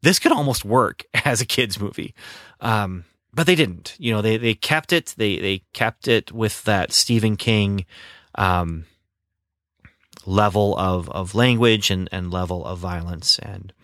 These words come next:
honestly, because the next movie will not be them as a kid, as kids,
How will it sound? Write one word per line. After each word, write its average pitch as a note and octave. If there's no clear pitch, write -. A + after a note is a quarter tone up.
honestly, A2+
because A2+
the A2
next A2
movie A2
will G2
not F#2+
be A#2+
them A2+
as A2
a A#2
kid, A#2
as A#2+
kids, C3